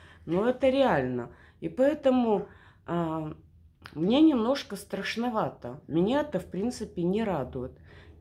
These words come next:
Им надо было в Австралии подождать еще буквально, ну, хотя бы месяц, а потом можно было открывать. А, сегодня ж, э, с этой недели у нас открыли школы. А,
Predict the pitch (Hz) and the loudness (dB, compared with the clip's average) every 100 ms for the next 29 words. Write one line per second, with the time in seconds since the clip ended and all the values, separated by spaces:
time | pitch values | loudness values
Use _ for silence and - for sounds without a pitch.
0 | - - 190 202 254 277 247 180 170 156 | -20 -2 2 2 2 2 2 2 2 0
1 | 156 - 165 151 135 139 151 131 160 170 | -4 -8 -6 -6 -6 -8 -8 -6 -4 -4
2 | 277 - - - - - 185 208 185 165 | -4 -6 -10 -10 -12 -6 -2 0 0 -4
3 | - - _ - 170 185 175 170 190 180 | -10 -20 _ -8 -6 -4 -4 -2 -2 -2
4 | 160 147 - 135 151 165 147 - 120 - | -6 -10 -12 -4 2 2 2 -4 -12 -14
5 | - 170 - 202 214 - 156 156 143 139 | -14 -14 -6 -6 -6 -8 -10 -8 -8 -10
6 | 151 147 135 - 147 135 135 - - - | -8 -10 -10 -12 -12 -10 -10 -12 -18 -20
7 | - - - - 147 143 143 - 196 214 | -20 -20 -20 -14 -10 -8 -8 -6 -2 0
8 | 175 160 - - 147 139 143 139 127 104 | 0 -2 -6 -8 -6 -4 -4 -6 -8 -10
9 | 143 196 190 180 175 156 160 143 151 147 | -8 -6 -2 0 0 -2 -4 -4 -4 -6
10 | - 147 - 151 135 139 - - 185 185 | -10 -12 -12 -12 -12 -10 -12 -6 -2 2
11 | 190 185 - - - - - 151 160 151 | 2 0 -6 -20 -20 -20 -12 -6 -4 -6